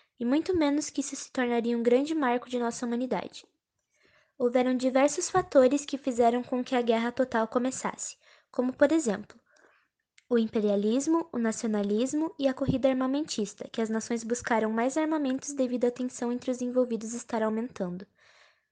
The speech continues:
Mas o estopim usado como pretexto para a explosão da Primeira Guerra foi o assassinato do herdeiro do trono austríaco, Francisco Ferdinando. Formaram-se, então, dois blocos com diversos países aliados.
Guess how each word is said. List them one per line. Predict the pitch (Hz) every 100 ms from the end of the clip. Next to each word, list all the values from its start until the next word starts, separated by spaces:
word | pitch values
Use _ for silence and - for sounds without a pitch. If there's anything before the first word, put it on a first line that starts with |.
| _
Mas | 247 254 247
o |
estopim | 294 - 339 - 311
usado | 311 254 226 214
como | 233 240 233
pretexto | 233 220 262 277 302
para | - 240
a |
explosão | - - 220 240 285
da | 302
Primeira | 262 214 196 196
Guerra | 226 220 202 202 - - - _
foi | -
o | 240
assassinato | 247 262 254 262 254 254 302
do | 294
herdeiro | 285 262 262
do | 233 262
trono | - 254 247 254
austríaco, | 285 - 226 185 - -
Francisco | - 220 214 240 - -
Ferdinando. | - 254 285 226 - - _ _ _ _ _ _ _ _
Formaram-se, | 262 269 311 349 -
então, | 220 - 240 196 214
dois | 214 262 330 302
blocos | 277 262 269 -
com | - 254
diversos | 240 247 254 277 330
países | - 330 285 277 277
aliados. | 277 285 277 175 180 -